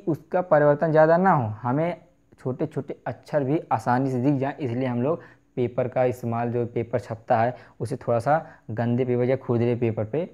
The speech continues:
करते हैं। ठीक है, ये तो समझ में आ गया ना? अब इसका ह-, अगली हेडिंग देखते हैं। अगली हेडिंग क्या है हमारी? परावर्तन के नियम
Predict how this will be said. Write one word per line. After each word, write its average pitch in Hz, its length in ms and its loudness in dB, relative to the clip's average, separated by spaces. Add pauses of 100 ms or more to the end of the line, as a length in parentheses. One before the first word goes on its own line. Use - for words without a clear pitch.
(160)
करते 104 280 -4
हैं। 95 200 -10
ठीक 160 120 -2
है, 214 80 0 (540)
ये 135 60 -2
तो 147 60 -8
समझ 151 180 0
में 165 80 4
आ 175 40 4
गया 170 120 2
ना? 202 100 -2 (1080)
अब 143 160 -2
इसका 165 300 0
ह-, 147 120 2
अगली 147 260 4
हेडिंग 127 280 2
देखते 113 240 -2
हैं। 151 200 -4 (580)
अगली 143 280 2
हेडिंग 127 260 2
क्या 110 160 0
है 110 80 0
हमारी? 117 280 -2 (2500)
परावर्तन 135 540 2
के 147 60 2
नियम 117 340 0